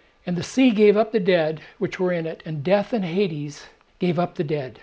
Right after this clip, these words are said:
which were in them. And they were judged, every one of them according to their deeds. Then death and Hades were thrown into the lake of fire. This is the second death, the lake of fire." Death,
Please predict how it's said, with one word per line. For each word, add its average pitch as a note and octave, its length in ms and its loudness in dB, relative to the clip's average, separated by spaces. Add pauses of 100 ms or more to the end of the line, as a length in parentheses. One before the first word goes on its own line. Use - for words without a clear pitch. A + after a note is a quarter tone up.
(140)
which - 220 -8
were F3 120 -2
in E3+ 140 -4
them. D#3+ 280 -8 (340)
And F#3 100 0
they G3 80 6
were F#3 140 4
judged, E3 480 -2
every G3+ 180 2
one A3 180 2
of F#3+ 120 -2
them F3 180 -4
according F#3+ 380 -4
to G#3 100 -6
their G#3 120 2
deeds. D3+ 440 -8 (680)
Then G3+ 240 0 (260)
death A3+ 400 0 (140)
and E3+ 200 -6
Hades D3 800 -6
were A#3+ 140 -6
thrown F#3+ 480 -4
into E3 240 -10
the F3+ 100 -4
lake F3+ 280 -8
of D3 60 -18
fire. E3 380 -14 (800)
This G#3+ 260 -2
is F3+ 120 -8
the G#3 80 -6
second F#3+ 420 -8
death, B2+ 340 -14 (580)
the D#3+ 100 -6
lake D3 240 -6
of - 80 -12
fire." A#2+ 400 -14 (2000)
Death, A3 480 4